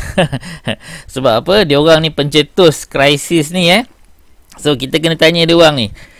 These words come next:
Kita kena WhatsApp dia orang tanya, "Eh, kau ni dah okey ke belum ni?" Ha? Sebab <laughs> kalau dia orang tak okey lagi, then dekat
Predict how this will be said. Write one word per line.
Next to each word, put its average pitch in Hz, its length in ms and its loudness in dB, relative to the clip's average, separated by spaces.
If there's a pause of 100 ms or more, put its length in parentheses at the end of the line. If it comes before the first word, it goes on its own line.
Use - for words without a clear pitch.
(180)
Kita - 160 -6
kena 156 240 -2
WhatsApp 156 400 2
dia 143 80 -4
orang 165 240 -2
tanya, 156 160 -6
"Eh, 123 240 -2
kau 147 160 2
ni 175 80 -2
dah 156 160 2
okey 180 240 0
ke 175 80 0
belum 156 320 0
ni?" 92 160 -8
Ha? 143 240 -2 (720)
Sebab 135 200 2
<laughs> - 40 -8
kalau 156 240 4
dia 147 80 4
orang 160 160 2
tak 131 160 2
okey 180 320 2
lagi, 233 400 0 (720)
then 170 320 2
dekat 165 400 0